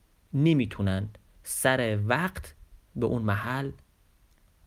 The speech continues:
دسترسی پیدا کنن و برسند. یعنی در زمان عادی و خیابانی که به صورت ترافیک روان هست،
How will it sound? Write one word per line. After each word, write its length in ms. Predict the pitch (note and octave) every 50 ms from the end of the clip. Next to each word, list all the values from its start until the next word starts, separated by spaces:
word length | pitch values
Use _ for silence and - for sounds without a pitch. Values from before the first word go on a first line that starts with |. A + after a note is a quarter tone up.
| -
دسترسی 420 | A#2 G#2 G#2 - - G#2+ G#2 - D3
پیدا 260 | - D3 C3+ C3 B2
کنن 260 | A#2+ - A#2+ A#2 A2+ G#2
و 80 | F2+
برسند. 640 | D#2+ - F2+ - - - - - - - - - - - - _ _ _ _ _ _ _ _ _ _ _ _ _ _ - -
یعنی 220 | B2 C#3 D#3+ F3
در 280 | D#3+ D3+ D3 C#3+ C#3 C3+
زمان 480 | B2 B2+ C#3+ C3+ C3 C#3+ D#3 E3 E3 D3
عادی 720 | - - - C3+ B2+ B2+ B2 A#2+ B2+ D#3 D#3 B2+ G#2+ G2+
و 220 | G2+ G#2+ G#2 G2+
خیابانی 680 | G2+ G2+ - - B2+ A#2 A2+ A2 A2 A#2+ C3 C#3 C#3+ C#3
که 180 | C3 - C#3+ B2
به 100 | A#2 A2
صورت 320 | - - A#2+ A#2 - C#3+
ترافیک 520 | C3 A2+ - B2 G#2+ G#2+ G#2 - D3+ -
روان 500 | D3 B2 - - A2 G#2+ G#2+ C3+ C#3 B2
هست، 440 | F#2+ - F#2+ G#2+ A#2+ C3+ - - -